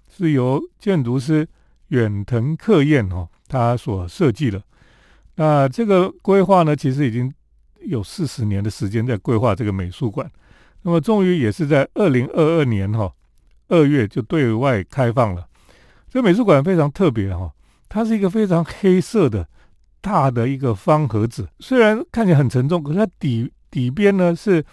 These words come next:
看起来是浮起来的，所以看起来又是很轻的感觉了哈。所以它就是一个很特别的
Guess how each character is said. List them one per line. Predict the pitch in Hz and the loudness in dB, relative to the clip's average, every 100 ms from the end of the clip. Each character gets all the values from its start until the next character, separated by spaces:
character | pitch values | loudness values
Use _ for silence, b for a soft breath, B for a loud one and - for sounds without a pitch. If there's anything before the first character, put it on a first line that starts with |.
| b b b | b b b
看 | - 202 | -2 0
起 | |
来 | 139 | 2
是 | 185 | 0
浮 | 143 - 120 | -2 -2 0
起 | 185 143 | 0 0
来 | 98 92 | -2 -6
的， | 98 - b b b | -10 -14 b b b
所 | - 233 | -2 0
以 | |
看 | 214 254 | 2 2
起 | 156 | 2
来 | |
又 | 233 220 | 2 2
是 | 175 196 | 2 0
很 | 123 101 | 0 -2
轻 | 87 - 170 170 | -6 -4 0 0
的 | 151 | -2
感 | 120 131 87 | -2 -2 -2
觉 | - 107 | -4 -6
了 | 95 | -6
哈。 | 98 - b b b b | -8 -10 b b b b
所 | - 185 | -2 0
以 | |
它 | 185 | 2
就 | 190 175 | 0 2
是 | 180 | 2
一 | 160 | 2
个 | 147 135 131 302 | 2 2 0 -2
很 | 147 101 107 | -4 -4 -4
特 | 208 160 | 0 0
别 | 113 107 | 0 -2
的 | 113 110 | -2 -4